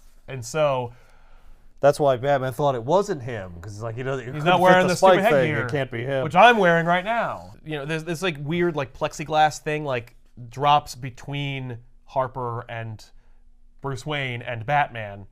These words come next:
Speaker 2: Hmm.
Speaker 1: and then Harper slash the Batman Who Laughs murders, uh, the, the warden Bruce Wayne. He slashes
Speaker 2: Sure.
Speaker 1: his throat so much that his head almost comes off.
Speaker 2: Yeah.
Speaker 1: Batman Who Laughs lifts up his visor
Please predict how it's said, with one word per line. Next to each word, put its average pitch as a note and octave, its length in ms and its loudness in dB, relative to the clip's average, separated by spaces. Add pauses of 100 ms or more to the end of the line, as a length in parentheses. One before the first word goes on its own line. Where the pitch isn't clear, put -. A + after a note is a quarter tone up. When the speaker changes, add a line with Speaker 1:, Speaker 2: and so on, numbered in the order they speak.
(160)
Speaker 2:
Hmm. G2 260 -14
Speaker 1:
and B2 120 -10
then A#2+ 320 -6 (480)
Harper B2 680 -6
slash A2+ 360 -10
the B2+ 60 -10
Batman B2 180 -4
Who A#2+ 80 -8
Laughs A2+ 200 -8
murders, A#2+ 680 -10 (440)
uh, F#2+ 300 -12 (380)
the, G#2+ 260 -12
the C#3+ 100 -6
warden D3 360 -4
Bruce B2+ 220 -10
Wayne. A2+ 200 -10
He F2+ 60 -18
slashes A#2+ 320 -6
Speaker 2:
Sure. A#2+ 100 -10
Speaker 1:
his A#2 80 -12
throat C3 340 -4 (240)
so E3+ 720 -2 (140)
much C3 560 -4 (340)
that B2 280 -2
his B2 140 -12
head C3+ 220 -4
almost A2+ 360 -12
comes F#2+ 220 -18
off. - 260 -20 (140)
Speaker 2:
Yeah. A2+ 280 -12 (400)
Speaker 1:
Batman F3+ 360 4
Who F3 120 -4
Laughs C#3 580 0
lifts D3+ 320 -6
up D#3 160 2
his C#3 140 -8
visor D3+ 600 2